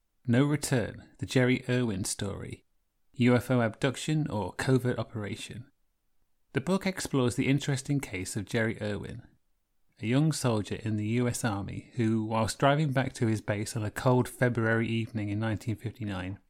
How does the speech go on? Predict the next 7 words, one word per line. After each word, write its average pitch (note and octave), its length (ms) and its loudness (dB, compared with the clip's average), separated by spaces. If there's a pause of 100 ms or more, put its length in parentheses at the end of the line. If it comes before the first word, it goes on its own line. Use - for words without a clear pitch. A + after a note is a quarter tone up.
(360)
witnessed C#3 400 0
an B2 180 2
unusual C3+ 460 4
light D3 300 2
in A2 80 0
the F#2+ 40 -4
sky. - 520 -10